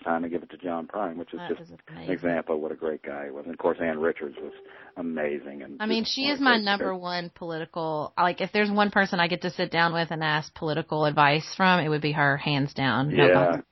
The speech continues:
Speaker 1: yeah. I was so lucky to get to be in her orbit. And a lot of fun stories about her. I, I, I could talk for hours about both of them. But
Speaker 2: I wish she, I wish we could hear what she thinks about this current circus. I'll tell you that much.
Speaker 1: Oh, she'd have an opinion, believe me. <laughs> She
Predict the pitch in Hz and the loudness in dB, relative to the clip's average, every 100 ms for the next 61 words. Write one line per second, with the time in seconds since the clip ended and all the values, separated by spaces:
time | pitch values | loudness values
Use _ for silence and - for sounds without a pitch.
0 | - 85 82 80 71 - 101 98 98 92 | -2 2 2 0 -4 2 6 8 6 4
1 | - 98 85 76 82 76 78 76 69 78 | 4 4 4 -2 -6 -4 -4 -6 -8 -10
2 | 76 78 76 76 76 78 73 - - - | -10 -10 -10 -10 -12 -14 -20 -20 -20 -20
3 | - - _ - - - _ 98 92 95 | -20 -20 _ -14 -14 -14 _ 0 6 8
4 | 92 85 82 82 - 80 76 71 73 71 | 6 4 -4 -8 -6 -6 -6 -10 -12 -10
5 | 78 - - 95 104 107 101 98 - 87 | -12 -12 -2 2 6 6 6 4 2 0
6 | - - 87 82 80 76 76 76 78 76 | -2 -6 -6 -6 -6 -8 -10 -12 -12 -14
7 | - 73 69 76 78 202 233 247 - 220 | -14 -18 -14 -6 4 6 10 10 8 8
8 | 214 240 277 247 233 208 202 180 - 220 | 8 8 6 2 0 0 0 -2 -2 -2
9 | 214 143 - 151 - 156 - 156 139 - | -2 -6 -6 -8 -6 -8 -6 -4 -4 -4
10 | 147 - 139 - - - 160 - 170 156 | -4 -4 -8 -8 -16 -12 -8 -2 0 4
11 | 120 123 143 131 - 139 139 127 117 - | 8 12 12 10 10 10 10 10 8 6
12 | 120 104 92 92 98 95 82 - - | 4 4 4 6 6 6 4 -6 2